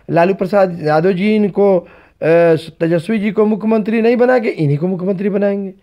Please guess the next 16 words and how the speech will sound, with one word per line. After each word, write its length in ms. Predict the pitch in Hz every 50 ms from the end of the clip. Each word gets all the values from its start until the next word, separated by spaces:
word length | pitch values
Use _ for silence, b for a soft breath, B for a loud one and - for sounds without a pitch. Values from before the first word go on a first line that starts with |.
| b b b b b b b b
अब 140 | 165 196 240
इनको 240 | 247 233 208 254 226
जो 120 | 254 247
मुख्यमंत्री 480 | 240 247 - 240 240 254 247 226 262 254
बनाएगा 360 | 262 262 269 262 240 208 185
उनके 200 | 160 143 165 156
साथ 260 | 151 185 208 208 214
रहेंगे। 420 | 208 214 214 214 208 190 196 208 b b b b b b b b b
अब 160 | - 180 185
मु-, 300 | 196 202 185 175 170 156
मुख्यमंत्री 580 | 147 156 175 160 - 151 170 185 190 202 254 277
की 120 | 226 269
बात 320 | 254 254 247 262 254 - - -
अगर 280 | 180 185 202 196 180
करते 360 | 156 - 165 160 - 226 247
हैं 340 | 214 180 175 175 196 240 -